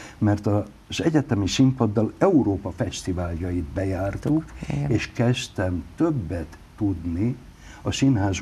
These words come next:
Speaker 1: új irányzatairól, a színház új útjairól, mint amit itt egyáltalán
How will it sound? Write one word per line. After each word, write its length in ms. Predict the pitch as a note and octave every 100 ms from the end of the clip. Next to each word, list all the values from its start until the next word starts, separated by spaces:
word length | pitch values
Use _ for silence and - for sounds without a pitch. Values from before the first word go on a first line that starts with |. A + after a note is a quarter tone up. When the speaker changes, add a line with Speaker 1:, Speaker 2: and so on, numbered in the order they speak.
| -
Speaker 1:
új 220 | D3+ - -
irányzatairól, 1800 | A#2+ A2+ A2 A2+ A2+ A#2 - - G#2+ A2+ G2+ - G2+ G2+ G2+ G2+ B2 F#3+ F3+ - - - -
a 80 | A#2
színház 400 | - D3+ C3+ C3
új 260 | D3 D#3 - -
útjairól, 920 | D3 A#2+ A#2+ - B2 A#2+ A#2+ C3+ E3
mint 240 | D3 C#3+ D3+
amit 260 | D3+ D3+
itt 200 | D#3+ -
egyáltalán 880 | A3 F#3+ C3 G#2+ G#2+ C3+ C3+ C#3 F3